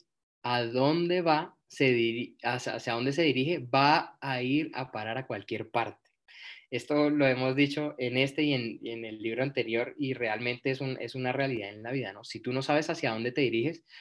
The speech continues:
pues realmente vas a terminar en cualquier parte. Un individuo sin una meta, eh, va a parar a, a un lugar que no se ha definido.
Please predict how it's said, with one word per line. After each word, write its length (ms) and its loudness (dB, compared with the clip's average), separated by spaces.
pues 100 2
realmente 360 6
vas 140 6
a 20 0
terminar 260 4
en 80 -2
cualquier 380 0
parte. 340 0
Un 140 6
individuo 400 8
sin 160 2
una 160 2
meta, 400 0
eh, 500 0
va 140 -2
a 80 -10
parar 380 0
a, 400 -4
a 100 -2
un 140 -2
lugar 420 4
que 140 8
no 160 4
se 180 2
ha 100 6
definido. 520 0